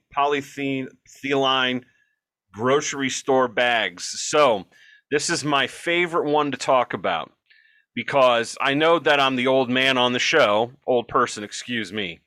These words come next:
boss. Um, I'm the old person on the show 'cause I have a lot of gray in my beard.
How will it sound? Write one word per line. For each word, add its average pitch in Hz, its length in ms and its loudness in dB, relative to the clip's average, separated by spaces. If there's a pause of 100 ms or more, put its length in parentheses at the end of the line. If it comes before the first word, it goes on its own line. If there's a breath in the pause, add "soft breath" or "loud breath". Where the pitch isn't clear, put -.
(120)
boss. 85 360 -8 (640 soft breath)
Um, 107 380 -2 (160)
I'm 131 140 -2
the 135 120 2
old 139 180 2
person 147 360 0
on 131 160 0
the 143 80 -2
show 104 460 2
'cause 101 200 -4
I 110 140 0
have 113 100 0
a 110 60 -4
lot 110 160 0
of 101 60 -10
gray 113 240 0
in 131 80 -2
my 135 120 -2
beard. 139 440 -4